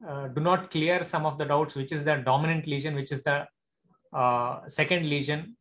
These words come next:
or in cases of multi-level obstruction, say subaortic membrane with, uh, uh, supravalvar or valvar with supravalvar,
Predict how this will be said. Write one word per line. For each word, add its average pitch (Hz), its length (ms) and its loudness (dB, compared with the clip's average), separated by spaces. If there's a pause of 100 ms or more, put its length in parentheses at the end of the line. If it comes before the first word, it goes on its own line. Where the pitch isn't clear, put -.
or 165 220 6
in 156 160 -2
cases 160 320 -4
of 165 160 -2
multi-level 156 480 2
obstruction, 147 480 -2
say 147 420 -2
subaortic 156 460 4
membrane 151 500 0
with, 139 160 -2 (100)
uh, 127 220 0 (720)
uh, 123 240 0
supravalvar 147 760 4
or 131 260 0
valvar 156 360 4
with 147 180 -4
supravalvar, 143 640 0